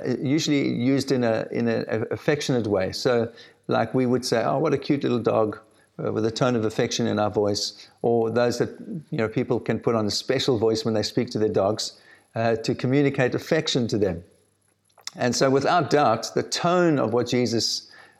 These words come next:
uh, was saying here would have made all the difference. Um, and, uh, so I don't think it's, it's necessarily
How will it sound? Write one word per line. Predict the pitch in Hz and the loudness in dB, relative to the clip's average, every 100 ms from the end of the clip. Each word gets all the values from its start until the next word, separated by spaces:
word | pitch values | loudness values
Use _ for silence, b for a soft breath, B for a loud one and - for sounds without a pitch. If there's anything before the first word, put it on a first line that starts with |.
| - | -6
uh, | 113 110 110 110 | -2 0 0 -2
was | 113 - | -2 0
saying | 123 120 113 | 0 0 0
here | 110 107 | 0 0
would | 107 110 | -2 -2
have | 110 | 0
made | 110 107 | -2 0
all | 110 | 0
the | 107 | 0
difference. | 107 - 101 - - b b b b - | -2 -4 -6 -6 -12 b b b b -4
Um, | 107 107 104 - - | -2 -2 -4 -8 -6
and, | 110 110 107 113 | -2 -2 -2 -2
uh, | 110 113 113 | -2 0 -2
so | 104 123 | -2 0
I | 123 | 0
don't | 151 151 147 | 2 0 0
think | 139 127 | 0 0
it's, | - - - | -2 -6 -6
it's | 127 - | -8 -4
necessarily | 117 - 120 117 - - 117 117 - - | -4 -2 -2 -2 -4 -2 0 0 -4 -8